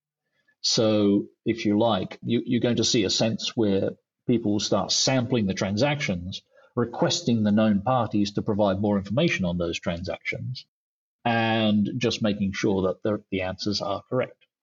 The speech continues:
Alternatively, you could see a, a much worse approach, which is what the U S Congress have just approved in the infrastructure bill. They have demanded that anybody who receives crypto over w-, ten thousand, and that's in the aggregate, summing up over the previous,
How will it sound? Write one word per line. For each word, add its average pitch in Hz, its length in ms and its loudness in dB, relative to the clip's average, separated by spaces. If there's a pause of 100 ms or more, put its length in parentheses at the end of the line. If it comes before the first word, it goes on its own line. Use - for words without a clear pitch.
(220)
Alternatively, 113 720 2
you 101 160 2
could - 140 -10
see 98 200 2
a, 50 340 -2 (100)
a 90 80 -8
much 95 300 -6
worse 120 280 2
approach, - 560 -6 (520)
which 107 240 -2
is 98 160 -2
what 98 200 0
the 98 100 0
U 98 240 2
S 92 160 0
Congress 107 520 0
have 104 120 -2
just - 200 -4
approved 104 400 0
in 92 120 0
the 95 80 0
infrastructure - 640 -2
bill. - 360 -4 (560)
They 110 100 2
have 98 140 0
demanded 101 480 2
that - 140 0
anybody 101 560 2
who 92 220 -4
receives 120 680 2
crypto 95 560 0
over 101 240 0
w-, 98 220 -4 (260)
ten 107 180 -2
thousand, 98 480 -2
and 98 80 2
that's 104 200 -2 (120)
in 117 160 2
the 82 180 -2
aggregate, 104 520 0
summing 101 440 0
up 95 160 -2
over 98 220 0
the - 120 -4
previous, 95 540 -2